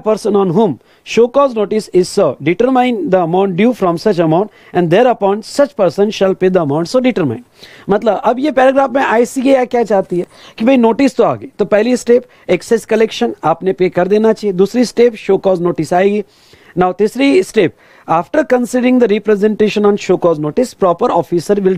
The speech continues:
determine the amount payable by such person", that's all, simple word। "Amount due against such person", again टेक्निकल वर्ड में क्या, क्यों जाना, "payable by such person", वो डिमांड ऑर्डर फाइनल करेगा।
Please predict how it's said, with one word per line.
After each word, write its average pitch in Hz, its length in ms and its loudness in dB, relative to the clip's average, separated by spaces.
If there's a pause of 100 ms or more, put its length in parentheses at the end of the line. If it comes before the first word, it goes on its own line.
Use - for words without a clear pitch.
determine 196 480 0
the 196 100 2
amount 151 260 -2 (380)
payable 240 400 2
by 180 80 2 (100)
such 202 220 -4
person", 123 260 -8 (100)
that's - 300 -2
all, 147 140 0 (180)
simple 277 400 2
word। 139 140 -4 (420)
"Amount 233 500 0
due 302 220 6
against 262 420 0
such 220 220 -4
person", 185 320 -2
again 294 280 2
टेक्निकल 294 400 0
वर्ड 269 200 2
में 262 120 -4
क्या, 262 140 2
क्यों 277 220 0
जाना, 135 320 -2 (320)
"payable 285 340 4
by 185 140 0 (100)
such 254 160 -2
person", 180 340 -4 (100)
वो 240 220 4
डिमांड 208 360 2
ऑर्डर 180 200 0
फाइनल 220 300 2
करेगा। 131 360 -2